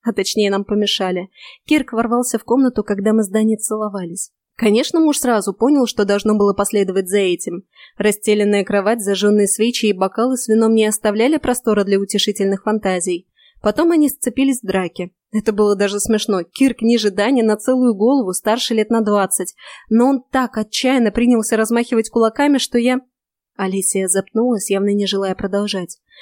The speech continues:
Пальцы Седрика вновь засеребрились, после чего девушка с усилием проговорила: Я почувствовала себя польщённой. Мой рассудительный, спокойный муж отважно кинулся на защиту моей чести,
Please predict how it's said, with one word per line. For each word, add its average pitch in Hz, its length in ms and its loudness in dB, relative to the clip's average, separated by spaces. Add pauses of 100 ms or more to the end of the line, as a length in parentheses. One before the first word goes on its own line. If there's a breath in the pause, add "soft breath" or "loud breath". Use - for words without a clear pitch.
(220 loud breath)
Пальцы 208 320 0
Седрика 247 480 -2
вновь 247 240 4
засеребрились, 233 760 0
после 208 300 -2
чего 208 240 -2
девушка 233 480 -2
с - 100 -6
усилием 254 440 0
проговорила: 220 720 -4 (640)
Я 208 240 -4
почувствовала 226 680 -2
себя 220 280 -2
польщённой. 196 840 -4 (260)
Мой 220 220 4
рассудительный, 214 800 0
спокойный 240 480 0
муж 247 300 2
отважно 214 440 -2
кинулся 233 480 2
на 214 120 2
защиту 208 440 -2
моей 202 220 2
чести, 208 460 -4